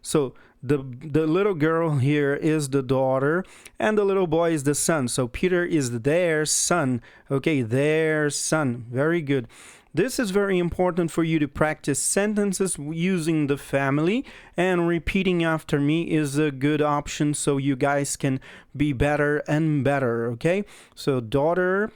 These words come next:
daughter, son, parents. These are the words for us today. Let's continue here. Kate is Peter's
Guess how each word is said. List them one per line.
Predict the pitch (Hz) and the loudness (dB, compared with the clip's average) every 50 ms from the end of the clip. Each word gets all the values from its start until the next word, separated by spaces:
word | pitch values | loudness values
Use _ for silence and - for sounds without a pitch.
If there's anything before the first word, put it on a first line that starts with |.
| _ _ 120 | _ _ -4
daughter, | 110 131 135 135 139 147 156 165 175 185 190 208 - - - - _ _ | -2 0 0 2 2 2 0 0 0 0 -2 -4 -6 -12 -20 -20 _ _
son, | - - - - - 170 160 156 147 147 135 127 120 117 - - _ _ - _ _ _ | -12 -8 -6 -2 0 0 2 2 0 0 0 0 -2 -4 -6 -12 _ _ -20 _ _ _
parents. | - - 160 180 175 165 151 147 135 123 123 120 117 113 - - - - - _ _ _ _ | -2 0 2 2 2 2 2 0 0 0 0 0 -2 -2 -4 -8 -12 -14 -16 _ _ _ _
These | 131 135 151 147 151 | -2 -2 0 2 0
are | 156 156 156 156 | 0 2 0 0
the | 147 143 | 0 0
words | 139 147 151 147 131 117 - - | 2 0 0 0 -2 -4 -6 -8
for | - - 143 139 | -4 -2 0 0
us | 143 135 131 127 - - - _ | 0 0 -2 -2 -6 -8 -10 _
today. | - 139 127 120 135 139 135 123 117 107 101 - _ _ _ _ _ _ - - | -4 -4 -2 0 0 0 2 0 -2 -4 -8 -14 _ _ _ _ _ _ -8 -4
Let's | 147 151 147 - - | -4 -4 -4 -4 -4
continue | - 151 147 143 - - 165 160 156 147 143 | -2 -2 -2 0 0 -2 0 0 0 0 0
here. | 139 131 151 143 127 135 - _ - - - - _ _ _ _ _ _ _ _ _ _ _ _ _ - _ _ _ _ - _ _ - | 0 0 0 0 -2 -4 -8 _ -20 -20 -20 -20 _ _ _ _ _ _ _ _ _ _ _ _ _ -20 _ _ _ _ -20 _ _ -2
Kate | - 180 185 220 254 240 - - - | 0 0 0 0 0 -4 -6 -4 -2
is | 185 160 143 - - | 0 0 0 0 -4
Peter's | - - - - 202 220 226 226 214 233 262 - - - | -6 -6 -4 -2 0 2 2 2 0 0 -2 -2 -4 -6